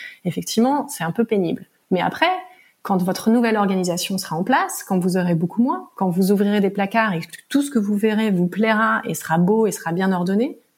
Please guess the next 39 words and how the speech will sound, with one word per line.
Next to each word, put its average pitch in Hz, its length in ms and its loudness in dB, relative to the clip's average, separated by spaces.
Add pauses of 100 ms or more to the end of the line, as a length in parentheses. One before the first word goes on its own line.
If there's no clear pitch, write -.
(200)
d'abord, 220 300 0
vous 190 140 2
aurez 175 160 0
facilement 220 480 -2
envie 190 180 2
de 180 60 0
maintenir 170 420 -4
les, - 180 -8
les 170 180 -4
choses. 320 360 -2 (840)
Et 190 100 2
puis, 311 380 0 (100)
euh, 180 160 -2
concrètement, 285 680 -4
vous 175 220 -4
n'aurez 180 340 0
à 160 100 -4
plier 269 440 0
que 226 120 0
le 185 100 2
résultat 185 600 0 (100)
d'une 180 260 0
machine, 254 580 2 (120)
euh, - 680 -10
qui 196 220 -2
est 190 280 0
la 160 80 -2
machine 175 340 0
que 220 80 0
vous 175 140 0
faites, 262 300 -4
euh, 175 160 -4 (540)
euh, 160 300 -8
une, 220 320 4
deux, 233 300 2
trois 175 160 -4
fois 208 120 -2
par 196 140 0
semaine. 185 340 -4